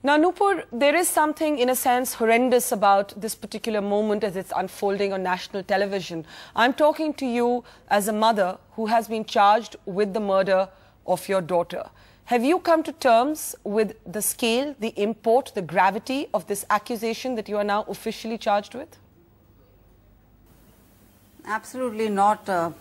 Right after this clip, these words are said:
Speaker 2: Barkha. I mean, I'm shocked, I'm horrified and completely shattered by this kind of an accusation.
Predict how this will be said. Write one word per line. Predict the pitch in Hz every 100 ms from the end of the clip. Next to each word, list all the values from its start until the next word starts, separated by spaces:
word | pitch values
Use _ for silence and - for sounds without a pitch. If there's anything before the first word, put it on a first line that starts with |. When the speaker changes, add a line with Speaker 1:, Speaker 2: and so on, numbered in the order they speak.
| -
Speaker 2:
Barkha. | 185 190 220 226
I | 208
mean, | 202 208
I'm | 208 208 202
shocked, | - - 226 220 214
I'm | 196 190 -
horrified | - - - 208 247 240 214 208
and | 202
completely | 208 202 202 220 277 277 247
shattered | - 180 185 165
by | 180
this | 180 175
kind | 175 170
of |
an | 170
accusation. | 170 165 175 175 170 175